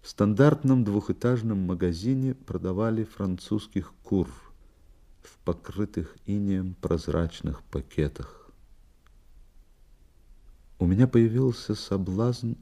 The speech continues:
купить курицу и принести ее – как обещал, хоть и с двадцатилетним опозданием. Но я хорошо сделал, что не купил ее.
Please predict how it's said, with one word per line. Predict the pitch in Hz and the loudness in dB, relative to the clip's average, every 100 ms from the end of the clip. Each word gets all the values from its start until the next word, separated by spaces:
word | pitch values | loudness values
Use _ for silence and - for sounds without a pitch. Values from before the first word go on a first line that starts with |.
| - - | -14 -6
купить | 107 - - 151 - | -4 -2 0 0 0
курицу | - 151 147 - - 147 - | 2 4 4 -2 -6 -6 -4
и | 127 | -6
принести | - - 131 131 - - - - | -6 -2 2 2 -2 -12 -8 0
ее – | 90 80 76 76 73 73 - - - - - - - | 2 2 0 -2 -4 -6 -20 -20 -20 -20 -20 -20 -10
как | - 101 98 | -4 -2 0
обещал, | 92 90 - - 73 65 | 0 -2 -6 -2 0 0
хоть | 64 - 92 | -4 -4 0
и | 90 | 0
с | |
двадцатилетним | 80 82 - 82 82 80 76 73 | 0 -6 0 2 2 0 -2 -2
опозданием. | - 76 71 65 65 65 64 - - - - - - - - - - - - - - - - - - - - - - - - - - - - - - - - - | -2 -4 -4 -8 -8 -8 -10 -12 -20 -20 -20 -20 -20 -20 -20 -20 -20 -20 -20 -20 -20 -20 -20 -20 -20 -20 -20 -20 -20 -20 -20 -20 -20 -20 -20 -20 -20 -20 -14 4
Но | 113 | 8
я | 135 | 8
хорошо | 139 147 151 - 104 | 8 6 4 4 0
сделал, | 80 78 85 76 76 | 0 4 4 4 0
что | - 82 | -4 -4
не | 82 | -4
купил | - 85 - 65 64 | -4 -8 -4 -4 -4
ее. | 62 | -6